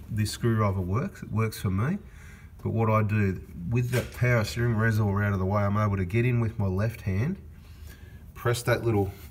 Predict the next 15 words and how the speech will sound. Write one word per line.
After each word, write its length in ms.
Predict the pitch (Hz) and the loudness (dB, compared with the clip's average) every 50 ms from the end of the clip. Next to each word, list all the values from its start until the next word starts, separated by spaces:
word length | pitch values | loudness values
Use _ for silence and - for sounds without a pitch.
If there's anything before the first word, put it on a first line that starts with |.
| - - - - - - - - - - - | -16 -14 -14 -14 -16 -16 -16 -16 -16 -14 -6
tag 320 | - 113 110 110 110 107 | 0 2 2 2 2 0
down 340 | 107 107 104 104 101 101 98 - - - | 0 0 2 2 2 0 -2 -6 -6 -2
there, 280 | 101 110 139 180 180 143 - | -2 0 0 0 -2 -4 -4
right? 360 | 120 101 127 147 175 196 - - - - - - - - - - - - - - - - - | -4 -4 -2 0 0 -2 -4 -6 -10 -14 -14 -14 -14 -16 -16 -18 -18 -16 -16 -16 -12 -6 -2
And 120 | 101 104 | 2 2
then 200 | 120 123 123 120 | 4 4 4 4
with 140 | 110 101 92 | 2 0 2
this 340 | 117 127 - - - - - - - - - - - - - - - | 0 0 0 -2 -4 -4 -6 -10 -12 -14 -14 -16 -16 -16 -16 -16 -12
screwdriver, 760 | 117 - - - 120 120 127 123 117 101 92 90 98 110 143 160 - - - - - | -10 -8 -4 -2 0 0 0 2 2 2 2 2 0 0 -2 -4 -4 -8 -8 -6 -4
I 40 | - | -4
can 180 | - - 110 107 | -2 -2 -2 -2
get 260 | 104 123 135 135 135 | 0 2 2 2 2
in 100 | 127 123 | 2 2
down 380 | 123 120 120 120 120 110 110 | 2 2 2 2 2 0 0
here. 260 | 107 117 117 127 151 | 0 0 0 0 2